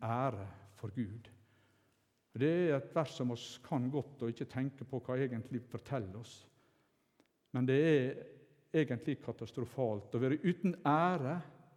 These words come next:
da kan ikke oss møte hverandre.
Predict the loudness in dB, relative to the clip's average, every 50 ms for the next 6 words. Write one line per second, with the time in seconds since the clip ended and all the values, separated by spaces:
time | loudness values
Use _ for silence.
0 | _ _ _ _ _ _ _ _ _ _ _ _ _ _ _ _ _ _ _ _
1 | _ 0 2 2 2 2 2 2 2 4 2 0 0 -2 -6 -4 -2 0 2 2
2 | 2 2 0 -4 -10 -10 -8 -6 -4 -4 -4 -4 -4 -4 -4 -4 -6